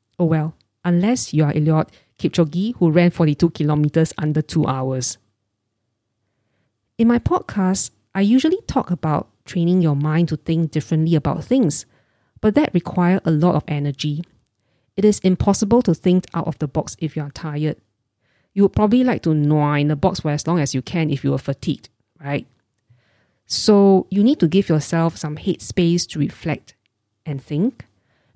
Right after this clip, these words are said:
and self-care to give yourself energy to continue on the journey.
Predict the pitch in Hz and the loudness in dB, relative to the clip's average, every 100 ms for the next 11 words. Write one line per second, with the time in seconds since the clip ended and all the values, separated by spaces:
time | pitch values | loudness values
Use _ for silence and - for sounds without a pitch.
0 | - 180 170 226 247 - 214 208 160 160 | -2 0 2 4 2 2 0 2 2 2
1 | 180 160 151 - 165 165 - 160 160 151 | 2 2 -2 0 0 0 -2 0 0 0
2 | 165 165 - 156 143 156 170 156 147 139 | -2 -4 -2 -2 0 0 2 2 -2 -2
3 | 143 135 143 139 | -2 0 0 -2